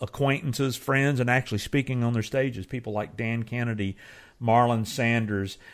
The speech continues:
Um, you know, Larry told me about these people. Larry told me about Napoleon Hill, and I'd never heard of Napoleon Hill. And it's amazing all the things that he knew about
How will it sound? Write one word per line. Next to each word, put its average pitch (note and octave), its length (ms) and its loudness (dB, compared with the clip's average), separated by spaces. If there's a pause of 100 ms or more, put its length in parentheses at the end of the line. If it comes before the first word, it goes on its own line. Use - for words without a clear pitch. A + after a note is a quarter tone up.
(180)
Um, G#2+ 600 -2 (260)
you A#2+ 100 -2
know, G#2+ 120 -2
Larry C3+ 240 4
told D#3+ 240 2
me D#3+ 60 0
about B2 220 2
these A2 140 -4
people. A2+ 520 -2
Larry C#3 320 4
told C#3 200 0
me C#3+ 80 0
about C3+ 280 2
Napoleon C#3+ 560 2
Hill, B2+ 500 2 (400)
and G#2 180 0
I'd G#2+ 260 0
never A#2 220 2
heard A#2+ 280 8
of A2 80 0
Napoleon G#2+ 640 2
Hill. F#2+ 300 -4
And G2+ 160 -2
it's A2+ 300 -6
amazing C3 580 2
all B2+ 140 0
the A#2+ 100 0
things B2+ 420 -4
that - 160 -4
he C3 220 -6
knew C3 400 2
about A2+ 460 2